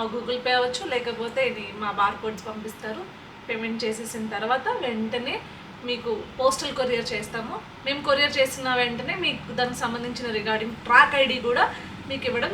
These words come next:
జరుగుతుందన్నమాట. So, this is the end of today's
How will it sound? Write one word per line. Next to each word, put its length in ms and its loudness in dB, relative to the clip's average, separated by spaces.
జరుగుతుందన్నమాట. 720 -4
So, 100 8
this 160 -6
is 100 -4
the 120 6
end 180 2
of 100 -2
today's 360 6